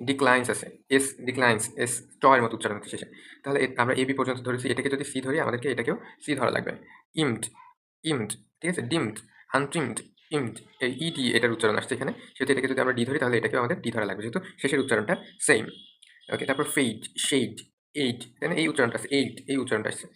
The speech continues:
এটাকে যদি আমরা ই ধরি, তাহলে এটাকেও আমাদের ই ধরতে হবে। ওস্ট, রোস্ট,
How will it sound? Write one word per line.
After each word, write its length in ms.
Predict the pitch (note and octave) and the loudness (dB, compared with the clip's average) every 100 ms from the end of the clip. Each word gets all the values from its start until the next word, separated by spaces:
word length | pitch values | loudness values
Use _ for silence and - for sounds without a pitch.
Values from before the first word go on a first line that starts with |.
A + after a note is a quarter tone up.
| _ | _
এটাকে 180 | B2+ C#3+ | 0 2
যদি 120 | D3 | 4
আমরা 120 | D3 D3 | 4 4
ই 120 | C#3 | 2
ধরি, 200 | C#3+ F#3 | 0 -2
তাহলে 200 | C3+ A#2+ | -2 -2
এটাকেও 220 | A#2 C#3+ | 0 0
আমাদের 200 | B2+ C#3+ - - _ | -2 -2 -6 -14 _
ই 100 | C#3+ | -6
ধরতে 240 | C#3 A#2+ A#2+ | -4 -4 -4
হবে। 180 | G2+ - - _ C#3+ | -8 -8 -16 _ 2
ওস্ট, 320 | C3+ - - - _ _ - | 2 0 -6 -12 _ _ 2
রোস্ট, 380 | D3 C3+ - | 4 4 -2